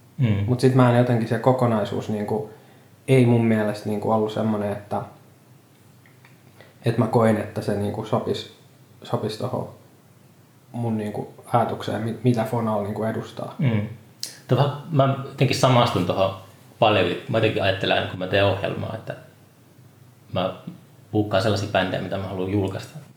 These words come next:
Speaker 2: Joo.
Speaker 1: Tai sitä mä yritän, se on niinku, totta kai pitää olla, tää onkin semmosia vanhoja tuttuja aina ja tälleen, mutta se on vähän semmoista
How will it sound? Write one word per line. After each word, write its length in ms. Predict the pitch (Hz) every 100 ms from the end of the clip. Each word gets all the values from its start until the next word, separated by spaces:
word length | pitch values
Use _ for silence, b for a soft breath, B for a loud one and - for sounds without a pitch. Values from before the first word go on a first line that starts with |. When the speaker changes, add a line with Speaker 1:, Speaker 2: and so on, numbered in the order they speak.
| _ -
Speaker 2:
Joo. 240 | 127 113 -
Speaker 1:
Tai 120 | 110
sitä 180 | 110 113
mä 100 | 110
yritän, 360 | 117 120 113 - B B B
se 100 | -
on 60 | 113
niinku, 360 | 110 110 - -
totta 180 | 120
kai 100 | 127
pitää 240 | 98 98 95
olla, 240 | 98 -
tää 100 | -
onkin 260 | 98 92 - 95
semmosia 420 | 98 98 92 90 -
vanhoja 340 | 95 95 87 85
tuttuja 440 | 104 - 90 85
aina 160 | 90 50
ja 60 | - - - - - - - -
tälleen, 260 | 87 85
mutta 300 | 82 85 - - - - - - 269 202 - _ -
se 120 | -
on 60 | 101
vähän 120 | 104
semmoista 280 | 104 101